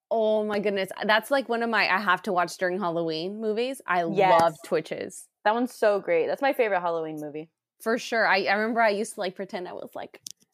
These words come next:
Speaker 1: I didn't, I mean,
Speaker 2: Powers?
Speaker 1: like, yeah, I used to have powers. That's, like, I think maybe that's where, like, my love for magic stuff started.
Speaker 2: It could, it could be.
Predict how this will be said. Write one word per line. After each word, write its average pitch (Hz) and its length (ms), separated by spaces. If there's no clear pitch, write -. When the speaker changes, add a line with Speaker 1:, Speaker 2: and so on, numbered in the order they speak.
Speaker 1:
I 233 100
didn't, 220 220
I 220 100
mean, 214 240
Speaker 2:
Powers? 240 320
Speaker 1:
like, - 180
yeah, 233 140
I 202 120
used 220 160
to 226 60
have 208 180
powers. 175 380
That's, 196 180
like, 202 160
I 220 100
think 330 220
maybe 427 240
that's 359 240
where, 370 100
like, 285 160
my 233 160
love 202 340
for 220 140
magic 180 540
stuff - 260
started. - 460
Speaker 2:
It 233 80
could, 277 260
it 254 240
could 330 220
be. 277 320